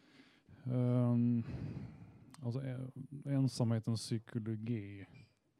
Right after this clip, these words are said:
Alltså, jag tänker tillbaks lite grann så här på att, eh, <clears throat> oftast när man, eh, kanske ringer till någon och frågar så här, "Ah, ska vi träffas?" Så, okej. Så, eh, pratar man kanske lite löst så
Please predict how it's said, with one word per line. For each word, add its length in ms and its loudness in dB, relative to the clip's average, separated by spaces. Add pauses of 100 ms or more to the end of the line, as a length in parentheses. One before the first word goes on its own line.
(320)
Alltså, 180 6
jag 120 8
tänker 200 4
tillbaks 420 4
lite 240 -2
grann 140 0
så 120 4
här 60 8
på 300 2 (540)
att, 400 -4
eh, 240 6 (100)
<clears throat> 160 6
oftast 260 6
när 80 6
man, 480 2
eh, 260 -6
kanske 220 4
ringer 260 4
till 140 4
någon 160 8
och 80 2
frågar 200 4
så 100 2
här, 180 6
"Ah, 40 6
ska 140 -2
vi 140 2
träffas?" 580 0
Så, 120 -6 (100)
okej. 440 -2 (600)
Så, 1040 -2
eh, 320 -6
pratar 360 2
man 120 2
kanske 180 0
lite 140 -4
löst 280 0
så 80 -2